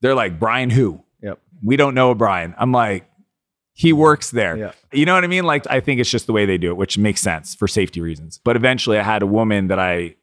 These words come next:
Speaker 1: she was a counselor at Portage I finally met, and she knew exactly who I was talking to. And I said, "Could you at least just ask him?" And we met. And dude, like,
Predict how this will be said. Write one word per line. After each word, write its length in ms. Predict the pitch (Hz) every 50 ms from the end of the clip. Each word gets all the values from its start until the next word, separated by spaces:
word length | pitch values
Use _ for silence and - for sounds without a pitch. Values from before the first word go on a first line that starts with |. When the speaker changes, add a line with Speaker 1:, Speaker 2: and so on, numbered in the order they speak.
| -
Speaker 1:
she 120 | - - 117
was 60 | 90
a 40 | 98
counselor 400 | - - 107 104 101 - 104 95 90
at 80 | -
Portage 520 | - - 92 - - 101 92 90 87 82 95
I 60 | 90
finally 280 | - 98 92 92 92 90
met, 240 | 90 87 87 87 80
and 100 | 87 82
she 180 | - - 104 95
knew 100 | 95 87
exactly 400 | 85 82 87 85 87 - - 92
who 40 |
I 40 | 90
was 80 | 85 -
talking 260 | - 85 80 - -
to. 80 | - 90
And 100 | 87 87
I 40 | 87
said, 240 | - 95 87 80 76 - _ _ _ _
"Could 140 | - 127 123
you 60 | 143 139
at 100 | 107 104
least 260 | 113 117 - - -
just 280 | 104 92 - - - _ _ _ _ _ _ _ -
ask 300 | 101 98 98 - - -
him?" 300 | 80 69 71 78 98 - _ _
And 120 | 110 110
we 100 | 113 113
met. 320 | 104 117 139 135 104 - - _ _ _ _ -
And 120 | 127 120
dude, 320 | 131 175 180 143 101 98 - _ _ _ _ _ _ _
like, 320 | 110 113 113 - - _